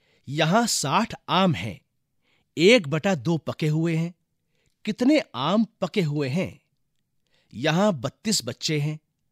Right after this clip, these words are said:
एक बटा दो लड़कियां हैं। लड़के कितने हैं? बीस तारे हैं, उनमें से एक चौथाई लाल हैं।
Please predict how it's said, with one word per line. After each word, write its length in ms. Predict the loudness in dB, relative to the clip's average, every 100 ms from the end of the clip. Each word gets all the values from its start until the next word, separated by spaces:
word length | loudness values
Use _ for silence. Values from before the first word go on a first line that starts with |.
| _ _ _ _ _ _ -4
एक 320 | 4 4 4
बटा 280 | -2 -2 -2
दो 180 | 0 -2
लड़कियां 500 | -2 -4 -6 -4 -2
हैं। 200 | -2 -6 _ _ _ _ _ _ -16
लड़के 460 | -4 -2 -2 -2 -2
कितने 340 | -2 -2 -2
हैं? 320 | -4 -10 -14 _ _ _ _ _ _ _ _ _ _ _
बीस 580 | -14 -2 2 4 2 -2
तारे 300 | -2 0 2
हैं, 280 | 0 -4 -12 _ _ _ _ _ _ _ -2
उनमें 320 | 2 4 2
से 300 | 2 -2 -4
एक 320 | 0 2 2 0
चौथाई 440 | -4 -4 -2 0
लाल 340 | -2 -4 -4 -2
हैं। 240 | -2 -4